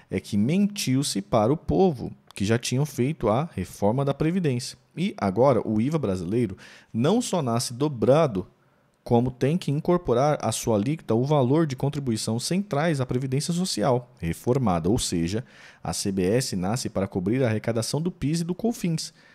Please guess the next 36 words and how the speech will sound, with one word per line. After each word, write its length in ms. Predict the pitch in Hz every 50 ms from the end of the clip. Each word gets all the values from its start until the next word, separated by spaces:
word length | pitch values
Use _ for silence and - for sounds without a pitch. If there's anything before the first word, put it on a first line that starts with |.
| _ _ -
além 340 | - 90 87 90 95 113 127
do 140 | 117 110 113
I 100 | 151 180
P 180 | - - 214
I. 240 | 214 175 120 107 - - - _ _ _ _ _ _ _ _ _
Só 400 | - - - - - 117 120 156
para 260 | - - 131 117 113
que 320 | 113 - 113 104 98 92
se 160 | 92 - 101 92
tenha 320 | - - - 127 139 127
uma 160 | 110 104 95
ideia 400 | 87 82 80 85 95 107 120 113
da 120 | 92 87 87
pancada, 880 | - - - 170 175 147 - - - 120 135 143 123 98 85 78 - _ _ _ _
só 300 | - - - - 139 160
de 140 | 180 175 147
pis 280 | - - 95 90 87 87
barra 220 | 87 82 90 92
confins, 640 | - - 101 101 - - 147 160 139 107 - - - _ - _ _ -
nós 200 | 98 98 95 98
estamos 320 | 98 - - 95 92 -
falando 500 | - 123 123 117 113 131 147 143 113 101
de 300 | 90 101 127 160 202 196 - - - _ _ _ _ _ _
quatrocentos 840 | - 98 92 87 - 90 87 82 - - 135 160 170 - 160 147 147
e 60 | 143
seis 760 | 131 - - - - 123 123 123 131 143 147 143 - - -
vírgula 320 | 101 113 117 123 127 120 107
sete 320 | - - 123 127 127 -
bilhões 640 | 104 107 143 190 208 175 127 110 110 110 110 - 113
em 40 |
dois 140 | 113 123 123
mil 140 | 101 87 82
e 20 |
vinte 220 | 82 90 92 - -
e 40 | 151
dois. 360 | 127 87 71 - - -